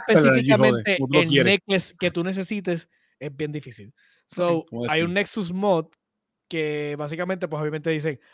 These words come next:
Speaker 2: "Ah, es cheating", lo que sea, pero de momento te dice "quality of life". Porque básicamente lo que te hace es que te deja editar un necklace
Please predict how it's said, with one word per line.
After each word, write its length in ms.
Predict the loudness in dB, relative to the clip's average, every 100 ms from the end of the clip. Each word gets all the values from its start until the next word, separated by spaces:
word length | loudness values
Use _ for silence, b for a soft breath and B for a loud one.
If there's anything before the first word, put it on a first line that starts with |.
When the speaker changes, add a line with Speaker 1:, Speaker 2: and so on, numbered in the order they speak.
| _
Speaker 2:
"Ah, 300 | 0 2 2
es 100 | 0
cheating", 360 | -4 -4 -2 -2
lo 100 | -4
que 100 | -4
sea, 200 | -2 -2
pero 140 | -2
de 60 | -4
momento 200 | -6 -8
te 80 | -8
dice 200 | -8 -8
"quality 380 | -8 -10 -6 -8
of 140 | -8
life". 320 | -14 -16 _ _ _ _ -6
Porque 260 | -6 -4
básicamente 600 | -6 -6 -6 -4 -4 -2
lo 100 | -2
que 120 | -2 -6
te 100 | -8
hace 320 | -8 -4 -4
es 60 | -2
que 100 | -4
te 80 | -4
deja 220 | -4 0
editar 280 | 0 2 0 -2 -8 _ _ _
un 200 | -14 -6
necklace 400 | -6 -4 -8 -8